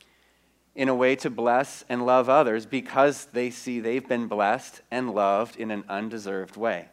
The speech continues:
This is a Christian. And they've joyfully submitted their life, their thoughts, their choices, their money, their schedule, their time,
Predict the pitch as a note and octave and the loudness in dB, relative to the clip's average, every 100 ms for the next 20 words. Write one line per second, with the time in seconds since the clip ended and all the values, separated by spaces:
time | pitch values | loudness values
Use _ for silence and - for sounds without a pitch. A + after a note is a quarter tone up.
0 | _ A2 - A#2 B2 D3 - - G#2 F2 | _ -10 -8 -8 -2 0 0 -2 -8 -10
1 | _ _ _ - - - B2 C3+ B2 C3+ | _ _ _ -20 -20 -12 -2 0 0 2
2 | C3+ D3 D3+ D#3+ D#3 F3 D3 C#3+ C#3+ A2+ | 4 4 2 -2 0 -2 0 2 2 0
3 | G2 - _ _ _ _ _ _ _ A2 | -4 -12 _ _ _ _ _ _ _ -2
4 | B2+ C#3 C3+ A#2+ G2 - - - _ _ | 4 6 6 4 2 -8 -20 -20 _ _
5 | _ - C3 B2+ - C3+ C#3 - - B2+ | _ 0 2 4 4 6 4 0 -2 -2
6 | - C#3 C3+ - C#3+ C#3 - - _ _ | 2 2 2 2 -2 -2 -6 -20 _ _
7 | _ A#2+ A2 A2+ A#2+ C3 C#3 D3 _ _ | _ 0 2 2 2 2 -2 -8 _ _
8 | _ _ _ A#2+ A#2 - C3 B2 A#2+ C3 | _ _ _ -2 -2 -2 0 0 0 -2
9 | C3+ D3 - A#2 A#2 C3 B2 B2 C3+ | -2 -4 -6 -6 -4 -2 0 -2 -4